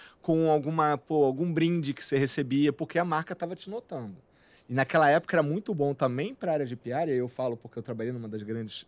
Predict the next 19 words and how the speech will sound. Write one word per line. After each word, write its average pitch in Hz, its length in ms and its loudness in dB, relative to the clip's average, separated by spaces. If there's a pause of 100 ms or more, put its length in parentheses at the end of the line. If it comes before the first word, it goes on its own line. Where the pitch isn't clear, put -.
né, 104 220 -4 (320)
empresas 101 260 -4
de 101 80 -4
P - 140 -8
R 98 140 -4
do 95 60 -2
Brasil, 104 460 -4 (340)
é, 107 800 4 (140)
que - 180 0
a 175 80 6
gente, 165 480 -4 (380)
dentro 180 400 0
da 139 140 -2
empresa, 160 480 -6
começou 170 400 -12
a - 20 -12
ver 180 120 -10
essa 208 220 -10
mutação. 214 800 -14